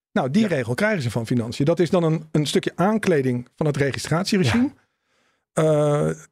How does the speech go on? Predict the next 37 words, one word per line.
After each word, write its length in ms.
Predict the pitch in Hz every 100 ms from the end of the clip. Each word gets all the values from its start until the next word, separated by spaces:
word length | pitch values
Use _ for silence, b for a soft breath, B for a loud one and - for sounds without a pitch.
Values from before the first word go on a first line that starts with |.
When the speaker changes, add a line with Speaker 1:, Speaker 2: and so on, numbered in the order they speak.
| _ -
Speaker 1:
die 180 | 180
niet 200 | 160 202
voortvloeit 480 | - 139 110 147 127
uit 200 | 135 123
de, 280 | 143 123 120
uit 140 | 131 131
de 60 |
richtlijn, 460 | 139 202 - 104 139
maar 160 | 160 147
wel 480 | 185 165 165 - _
o-, 120 | 180
om 280 | 180 180 180
in 140 | 180
de 100 | 156
buurt 280 | 127 208 262
te 80 | 190
komen 420 | - 175 175 165
van. 360 | - 151 110 107 _ _ _ _ _
Eh, 160 | 147 151
dan 100 | 196
krijg 200 | 220 208
je 80 | 233
allerlei 460 | 262 247 190 156
regels 360 | 165 214 156 135
rondom 280 | 165 147 127
de 60 |
sanctiewet. 640 | 113 247 247 120 107 117 -
Die 140 | 160
worden 200 | 143 131
er 120 | 127
wat 160 | 117 120
listiger 600 | 139 208 208 - 160 127
door 140 | 135
D 40 | 127
N 200 | 135 131
B 240 | 135 127
later 520 | 127 139 180 160 120